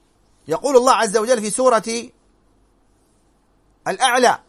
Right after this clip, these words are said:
قد أفلح من تزك-، قد أفلح من تزكى وذكر اسم ربه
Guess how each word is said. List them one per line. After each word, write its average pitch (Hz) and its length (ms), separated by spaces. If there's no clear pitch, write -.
قد 151 260
أفلح 175 580
من 151 200
تزك-، 135 380
قد 165 220
أفلح 190 300
من 175 200
تزكى 220 560
وذكر 170 460
اسم 165 220
ربه 269 640